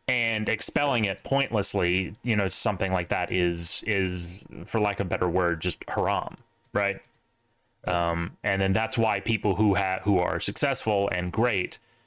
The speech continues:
um, didn't, you know? 'Cause, like, you know, gooners don't really, uh, accomplish much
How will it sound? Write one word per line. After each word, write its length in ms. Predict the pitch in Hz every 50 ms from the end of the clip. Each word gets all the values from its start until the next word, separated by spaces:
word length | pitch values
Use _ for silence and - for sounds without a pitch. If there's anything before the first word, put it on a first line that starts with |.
| _ _ _ _ _ _ _ -
um, 640 | - 92 90 87 87 87 87 85 85 85 82 80 _ _ _ _ _ _ - -
didn't, 400 | - 160 127 - - - - - - _ _ _ _ _ _
you 120 | - 104 98
know? 200 | 104 104 110 120 -
'Cause, 220 | - 120 104 98
like, 160 | 123 120 107 123
you 260 | 139 123 131 143 143
know, 100 | 135 127
gooners 600 | 120 110 123 160 185 214 202 170 151 135 127 117
don't 280 | 131 131 131 120 110
really, 600 | 107 110 113 107 107 107 98 95 92 90 85 78 - - _ - - -
uh, 340 | 113 104 95 87 85 90 - -
accomplish 520 | - - - 202 147 - - 98 95 -
much 280 | - - - - - -